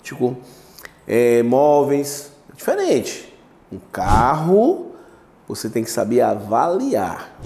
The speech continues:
Então, Edson Fiana, como é que eu chego no carro pra comprar?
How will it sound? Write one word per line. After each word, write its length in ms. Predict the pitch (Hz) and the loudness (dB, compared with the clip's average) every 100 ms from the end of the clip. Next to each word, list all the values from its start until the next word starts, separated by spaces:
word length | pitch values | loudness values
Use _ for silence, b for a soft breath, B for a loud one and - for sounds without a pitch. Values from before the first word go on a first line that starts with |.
| - | 0
Então, 200 | - 208 | 2 4
Edson 240 | 220 - - | 2 2 0
Fiana, 480 | 185 143 101 92 - b b b b b b | 2 4 0 -6 -14 b b b b b b
como 200 | - 139 | -6 0
é 80 | 160 | 0
que 80 | 156 | -2
eu 60 | |
chego 300 | 147 - 147 | -4 -2 0
no 120 | 147 143 | 0 -2
carro 320 | - 127 131 | 2 2 0
pra 160 | 143 | -2
comprar? 480 | 123 143 127 85 - | -4 -4 -4 -6 -10